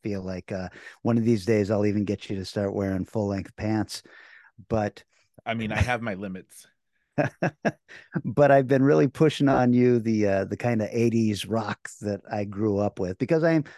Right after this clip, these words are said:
Speaker 1: I'm significantly older than you.
Speaker 2: Indeed,
Speaker 1: So
Speaker 2: significant. Exclamation point.
Speaker 1: <laughs> So I, I bought my first record, you know,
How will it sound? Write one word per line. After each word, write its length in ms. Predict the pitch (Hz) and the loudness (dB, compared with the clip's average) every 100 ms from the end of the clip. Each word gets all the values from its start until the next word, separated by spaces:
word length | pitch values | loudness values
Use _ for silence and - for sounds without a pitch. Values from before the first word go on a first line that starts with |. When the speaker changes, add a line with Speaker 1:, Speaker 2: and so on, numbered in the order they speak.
| - | -6
Speaker 1:
I'm 80 | 202 | -4
significantly 720 | - 185 170 139 120 101 104 | -2 2 2 2 2 2 2
older 240 | 98 80 76 | 2 -2 -8
than 180 | 80 | -16
you. 120 | 85 - - _ _ _ _ _ _ _ _ | -12 -12 -14 _ _ _ _ _ _ _ _
Speaker 2:
Indeed, 420 | 104 107 107 92 | -12 -10 -8 -10
Speaker 1:
So 160 | - 113 | -10 -8
Speaker 2:
significant. 580 | 98 98 87 85 73 _ _ - - - - | -6 -8 -12 -18 -20 _ _ -10 -8 -10 -10
Exclamation 600 | 98 - 110 104 95 95 | -6 -6 -4 -6 -6 -10
point. 300 | - 98 90 _ | -12 -12 -14 _
Speaker 1:
<laughs> 60 | _ - - _ | _ -20 -20 _
So 380 | - - 147 135 | -8 2 4 4
I, 280 | 117 123 147 | 2 0 0
I 20 | |
bought 300 | 160 139 120 123 | 2 2 0 0
my 200 | 135 127 | -2 0
first 320 | 131 107 117 | -2 -2 -2
record, 500 | 110 - 104 98 - _ _ _ - | -2 -2 -4 -4 -10 _ _ _ -2
you 160 | 120 | 0
know, 260 | 104 95 | 0 -2